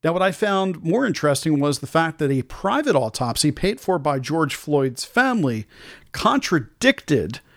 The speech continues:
the autopsy report done by the official state, uh, coroner long before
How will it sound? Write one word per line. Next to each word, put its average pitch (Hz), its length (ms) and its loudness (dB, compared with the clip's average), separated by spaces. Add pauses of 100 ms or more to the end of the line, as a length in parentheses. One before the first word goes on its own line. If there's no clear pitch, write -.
(300)
the 190 180 -2
autopsy 196 580 0
report 151 720 -2
done 165 300 2
by 139 360 0
the 135 160 -2
official 127 640 2
state, - 480 2 (300)
uh, 123 200 4
coroner 143 680 -2 (460)
long 226 380 0
before 135 580 -2